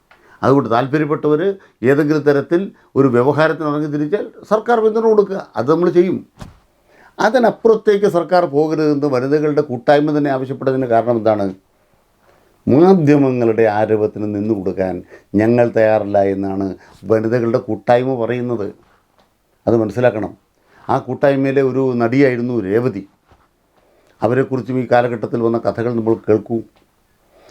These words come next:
അപ്പം നാട്ടിലെ ആളുകൾക്ക് ആരെയും ആരെക്കുറിച്ചും എന്തു പറയാവുന്ന ഒരു അന്തരീക്ഷം ഉണ്ടാക്കാൻ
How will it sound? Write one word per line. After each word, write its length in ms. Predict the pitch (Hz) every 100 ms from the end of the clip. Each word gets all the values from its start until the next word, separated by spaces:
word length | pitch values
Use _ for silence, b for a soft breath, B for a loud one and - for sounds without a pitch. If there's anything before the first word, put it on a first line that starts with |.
| b
അപ്പം 200 | - 180
നാട്ടിലെ 520 | 143 165 175 202 185
ആളുകൾക്ക് 640 | 139 127 131 120 107 123 131 -
ആരെയും 600 | 113 131 151 151 180 208
ആരെക്കുറിച്ചും 720 | 110 127 143 147 135 123 151 123
എന്തു 220 | 143 151
പറയാവുന്ന 720 | 113 110 113 107 110 131 156 B B 123
ഒരു 140 | 139
അന്തരീക്ഷം 560 | 131 151 175 170 156 123
ഉണ്ടാക്കാൻ 500 | 101 95 110 104